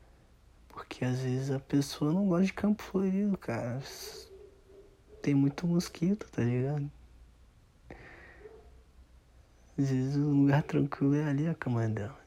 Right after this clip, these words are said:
Então, pensa aí na sua cama, na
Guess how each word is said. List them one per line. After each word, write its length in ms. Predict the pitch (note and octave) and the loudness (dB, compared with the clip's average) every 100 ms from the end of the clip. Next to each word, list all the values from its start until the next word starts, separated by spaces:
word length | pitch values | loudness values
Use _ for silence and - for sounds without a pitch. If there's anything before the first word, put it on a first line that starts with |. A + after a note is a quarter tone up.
| - | -14
Então, 340 | - D#3+ F3 - - - - - - - - - - - - - - - _ _ - - _ - - - | -6 -4 -4 -6 -16 -20 -20 -20 -20 -20 -20 -20 -20 -20 -20 -20 -20 -20 _ _ -20 -20 _ -20 -20 -6
pensa 320 | D#3+ - - | -6 -4 -2
aí 140 | E3+ | 0
na 160 | E3 D3+ | 0 -2
sua 240 | - - | -4 -6
cama, 600 | B2+ - C3 C3+ C3+ C3+ A#2+ - - - _ - - - - - _ - G#4+ - - - - - - - | -8 -6 -2 -2 -2 -4 -10 -20 -20 -20 _ -20 -20 -20 -20 -20 _ -20 -20 -20 -20 -20 -20 -20 -20 -12
na 140 | - | -6